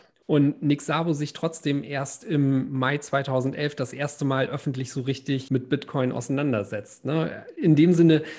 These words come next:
ist es ja auch ungewöhnlich, wenn jemand, dessen Ideen da quasi eins zu eins umgesetzt werden, da weder irgendwie groß was zu sagt, noch, ähm, darauf hinweist, dass, äh,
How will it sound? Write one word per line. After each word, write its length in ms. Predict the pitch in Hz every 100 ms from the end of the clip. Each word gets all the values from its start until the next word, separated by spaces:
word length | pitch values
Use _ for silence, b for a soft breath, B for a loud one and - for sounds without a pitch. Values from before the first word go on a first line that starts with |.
| B
ist 200 | - 151
es 80 | 156
ja 80 | -
auch 140 | 139
ungewöhnlich, 680 | - 196 175 143 139 135 131
wenn 360 | 131 135 127 127 B B _
jemand, 440 | - 151 160 143 143
dessen 260 | 143 -
Ideen 420 | 165 151 143 180 160
da 140 | 135
quasi 340 | - 131 127
eins 320 | 110 151 175 -
zu 120 | -
eins 240 | 147 143
umgesetzt 640 | 226 196 147 131 120 - -
werden, 480 | 123 123 131 131 -
da 220 | 143 135
weder 360 | 170 170 156
irgendwie 480 | - 254 151 143 147
groß 320 | 139 139 151
was 220 | 156 135 -
zu 80 |
sagt, 340 | 131 139 165 -
noch, 280 | 143 135 -
ähm, 380 | 165 135 131 127
darauf 240 | 127 127
hinweist, 640 | 151 160 139 131 127 - 127
dass, 340 | 123 - -
äh, 280 | - - 147